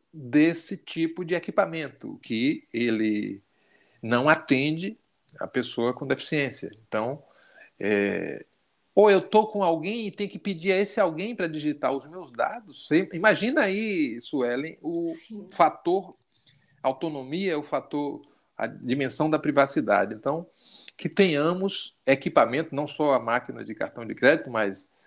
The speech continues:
Speaker 1: é, todos os equipamentos acessíveis para todas as pessoas. Porque, afinal de contas, os cem reais que eu pagaria são os mesmos cem reais que qualquer outra pessoa sem deficiência pagaria.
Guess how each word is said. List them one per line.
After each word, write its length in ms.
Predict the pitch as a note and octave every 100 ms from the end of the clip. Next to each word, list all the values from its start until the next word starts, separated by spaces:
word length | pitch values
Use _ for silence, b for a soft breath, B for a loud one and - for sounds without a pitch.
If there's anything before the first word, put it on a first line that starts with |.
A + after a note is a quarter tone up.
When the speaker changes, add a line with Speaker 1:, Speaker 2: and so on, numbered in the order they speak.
| b b b b b _
Speaker 1:
é, 640 | G2 G2+ G2 G2 F#2 E2+ -
todos 260 | D#3+ F3 C3+
os 60 |
equipamentos 640 | C#3 D3 C#3 A#2+ C#3 D#3+
acessíveis 500 | D#3+ - E3+ - F3
para 220 | E3+ F3+ F3+
todas 280 | F#3 F3
as 120 | F3+ F3+
pessoas. 540 | F#3 - F3+ D#3+ D3+
Porque, 160 | - B3
afinal 360 | A#3+ G#3+ F#3
de 120 | D#3+
contas, 640 | D3+ A3+ B3+ D3+ A#2+ - - _ b b b _
os 120 | G#3
cem 200 | - C4+
reais 440 | A#3 G3+ D#3+ E3 -
que 140 | F3
eu 140 | E3
pagaria 920 | D3+ D#3 C#3+ C3 A#2+ G3 A3 C#3 G#2+ A2 _ _ _ _ _ _ _ _
são 220 | - B3+
os 100 | G#3+
mesmos 280 | A3+ D#4+ D#4+
cem 140 | A#3+
reais 360 | G3+ F3 G3 A3
que 100 | B3
qualquer 360 | - B3 D#4
outra 200 | F4 C#4+
pessoa 460 | G#3+ E3+ - D3+ D3
sem 240 | - A#3+ C4
deficiência 600 | A3 - E3 F#3 F#3 G#3+
pagaria. 540 | A3+ B3+ F3 D#3 C3+